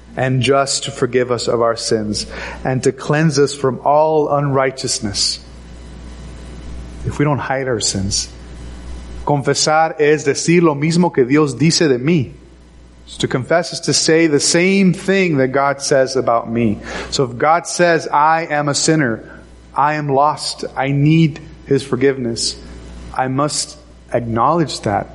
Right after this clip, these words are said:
and say the same thing. I confess that to him.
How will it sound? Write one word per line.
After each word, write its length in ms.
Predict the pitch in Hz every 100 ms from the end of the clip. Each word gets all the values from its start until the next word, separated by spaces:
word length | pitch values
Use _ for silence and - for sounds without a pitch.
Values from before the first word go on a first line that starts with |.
| - -
and 200 | 110 107
say 340 | - 123 120
the 140 | 113 110
same 520 | - 135 139 139 131
thing. 300 | - 143 117
I 120 | 113
confess 720 | - 117 104 - 156 147 - 117
that 460 | 101 - - -
to 120 | 127
him. 360 | 110 101 101 -